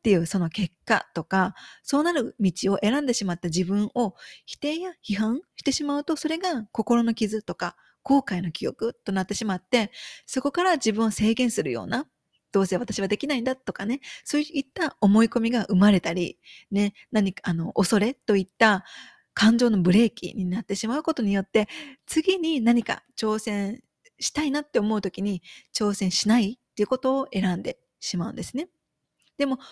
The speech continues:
普段からありのままの自分を受け入れるっていうことを積み重ねて、自分の内なる世界から否定や批判が減っていくと、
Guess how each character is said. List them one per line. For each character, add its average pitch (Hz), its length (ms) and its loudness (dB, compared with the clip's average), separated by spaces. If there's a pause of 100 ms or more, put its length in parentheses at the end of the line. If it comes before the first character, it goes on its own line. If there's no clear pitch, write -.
(120)
普 370 100 -4
段 359 220 0
か 190 140 -2
ら 226 260 2 (260)
あ 202 120 0
り 202 120 0
の 202 100 -2
ま 202 100 -4
ま 294 140 -4
の 339 80 -2
自 254 140 -6
分 214 220 0
を 226 140 2
受 214 180 0
け - 20 2
入 214 140 -2
れ 339 100 -2
る - 20 -4
っ - 60 -20
て - 80 -2
い - 20 -2
う - 40 -2
こ 320 100 -2
と 269 140 0
を 240 120 0
積 - 160 -6
み 202 120 -2
重 277 220 -6
ね 277 120 -2
て、 269 380 -2 (720)
自 262 80 2
分 269 180 0
の 269 100 -2
内 247 220 -2
な 330 160 -2
る 311 300 -4 (420)
世 - 160 -2
界 180 220 -2
か 185 120 -10
ら 302 140 -8 (400)
否 - 100 -14
定 208 220 2
や 226 260 0
批 196 120 -4
判 214 340 -4
が 262 100 -8
減 220 160 -4
っ - 40 -8
て - 160 -6
い 269 60 -8
く 302 100 -4
と、 330 260 -2